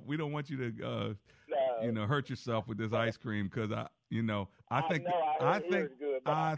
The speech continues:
Speaker 1: think there may be some sugar in it. That's all I'm saying.
Speaker 2: Oh, I know it probably is. But I appreciate you, yeah. All right.
Speaker 1: All right.
Speaker 2: Thank
Speaker 1: Take
Speaker 2: you,
Speaker 1: care of
Speaker 2: Doctor
Speaker 1: yourself.
Speaker 2: Anderson.
Speaker 1: Peace out to you. Hey, let's go to Tern,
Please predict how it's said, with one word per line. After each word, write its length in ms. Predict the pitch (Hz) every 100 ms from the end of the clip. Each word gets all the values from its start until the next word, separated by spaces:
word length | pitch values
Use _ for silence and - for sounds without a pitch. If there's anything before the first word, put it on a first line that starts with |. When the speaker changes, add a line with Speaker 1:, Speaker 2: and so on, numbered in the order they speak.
| -
Speaker 1:
think 220 | 226 214
there 120 | 160 147
may 160 | 139
be 140 | 131 123
some 220 | 120 101
sugar 400 | - 113 98 95
in 100 | 95
it. 80 | 90 -
That's 200 | 110 113
all 180 | 104 101
I'm 100 | -
saying. 340 | - - - - _ _ _ -
Speaker 2:
Oh, 100 | 123 - -
I 220 | 175 175 170
know 80 | 170 165
it 80 | -
probably 320 | 165 147 139
is. 160 | 139 131
But 140 | 151
I 120 | 165 -
appreciate 580 | - - - - 311 - - -
you, 80 | 127 123 _ _
yeah. 60 | 185 - -
All 60 | 170 190
right. 220 | 190 180 -
Speaker 1:
All 60 |
right. 220 | 92 90
Speaker 2:
Thank 120 | 240 254
Speaker 1:
Take 120 | 107
Speaker 2:
you, 40 |
Speaker 1:
care 180 | - 104
of 80 | 95
Speaker 2:
Doctor 0 |
Speaker 1:
yourself. 460 | 92 - 95 90 85
Speaker 2:
Anderson. 180 | - 170 _ -
Speaker 1:
Peace 240 | 123 -
out 260 | 117 104 -
to 100 | 107
you. 180 | 95 87 - - -
Hey, 100 | 127
let's 180 | 190 -
go 140 | 208
to 60 | 147
Tern, 680 | - 170 160 120 107 127